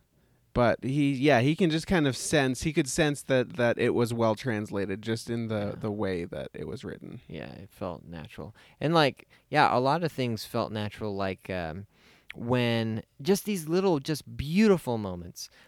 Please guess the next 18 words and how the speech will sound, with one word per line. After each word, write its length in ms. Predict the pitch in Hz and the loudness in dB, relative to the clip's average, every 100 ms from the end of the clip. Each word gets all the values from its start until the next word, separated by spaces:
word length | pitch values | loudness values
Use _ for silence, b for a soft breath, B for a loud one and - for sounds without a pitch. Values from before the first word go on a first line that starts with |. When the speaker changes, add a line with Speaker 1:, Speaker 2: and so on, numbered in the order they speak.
| _ | _
Speaker 2:
like 280 | 120 120 113 | -2 -2 -2
when 520 | 117 123 117 113 110 b b _ | -4 -2 -2 -2 -6 b b _
the 120 | 120 | -6
father, 800 | - - 151 160 151 135 127 117 - - | -2 4 6 6 6 4 4 2 -4 -16
s-, 260 | - - - | -14 -14 -12
you 180 | 127 127 | -6 -2
know, 160 | 110 110 | 0 -2
kind 220 | - 117 | -2 -4
of 80 | 104 | 0
breaks 260 | 120 120 | 0 0
his 140 | - 113 | -4 -6
promise. 840 | - 127 113 117 110 107 - - b b b | -4 0 2 2 0 -4 -10 -12 b b b
He 160 | - 120 | -10 -8
promised 480 | - 123 117 110 - | -2 0 0 -2 -8
that 80 | 107 | -8
he 120 | 113 | -6
was 160 | 104 | -4
gonna 320 | 110 107 98 | -4 -4 -4